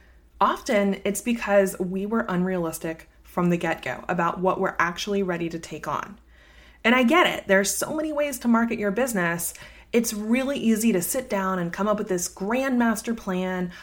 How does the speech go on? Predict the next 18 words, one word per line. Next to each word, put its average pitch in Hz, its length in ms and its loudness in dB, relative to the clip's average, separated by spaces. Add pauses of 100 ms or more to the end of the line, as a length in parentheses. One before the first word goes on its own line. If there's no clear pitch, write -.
(120)
of 190 260 2
all 247 300 4
of 240 100 -2
the 240 80 0
content 202 500 -2
marketing 180 420 -2
you're 170 120 -4
gonna 165 200 -10
do, 233 500 2
all 208 180 4
of 214 120 -2
the 202 80 2
ways 190 260 2
you're 185 100 0
gonna 180 180 0
promote 175 380 -2
your 175 80 -4
business. - 640 -6